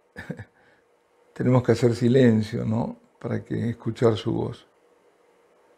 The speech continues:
Como decía el Papa Benedicto, <clears throat> la adoración no es un lujo, sino una prioridad.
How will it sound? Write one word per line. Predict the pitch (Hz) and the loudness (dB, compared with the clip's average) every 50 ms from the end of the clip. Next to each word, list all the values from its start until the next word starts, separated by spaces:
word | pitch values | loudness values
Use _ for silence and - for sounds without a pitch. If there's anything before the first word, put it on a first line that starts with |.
| _ _ _ _ _ _ _ _ _ _ _ _ _ _ _ _ | _ _ _ _ _ _ _ _ _ _ _ _ _ _ _ _
Como | - 127 139 139 143 | 4 4 6 6 4
decía | 147 143 - - 185 185 170 | 4 2 2 2 2 4 4
el | 139 123 | 4 6
Papa | 120 139 127 117 120 117 | 6 6 8 8 8 8
Benedicto, | 113 113 113 113 120 135 135 131 - - - 131 131 127 - - | 6 6 4 4 4 2 0 -2 -4 0 2 2 2 2 0 0
<clears throat> | |
la | - 165 180 160 135 | 2 2 6 6 6
adoración | 123 120 117 113 117 113 - 156 156 143 | 6 6 4 2 0 0 0 -2 0 0
no | 135 131 | 0 -2
es | 123 - - | -2 -4 -4
un | 123 135 | -2 0
lujo, | 160 185 165 - - - - 123 - _ _ _ _ _ _ _ _ _ _ _ | 2 2 2 2 -2 -6 -8 -8 -10 _ _ _ _ _ _ _ _ _ _ _
sino | - - 143 127 123 127 - | -6 -2 0 2 2 2 2
una | - 160 156 156 151 135 123 | 2 2 2 4 4 2 0
prioridad. | 120 127 120 113 110 104 107 101 98 87 90 98 - | 0 -2 -2 0 2 2 4 4 4 4 2 0 -4